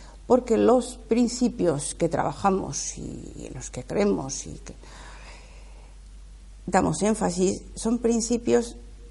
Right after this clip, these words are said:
que no tienen fecha de caducidad. El principio de igualdad, de libertad, de solidaridad, la fraternidad,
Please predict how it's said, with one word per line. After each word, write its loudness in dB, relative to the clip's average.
que 6
no 4
tienen 6
fecha 6
de 6
caducidad. 4
El 2
principio 2
de 6
igualdad, 6
de 4
libertad, 0
de -8
solidaridad, -6
la -4
fraternidad, -6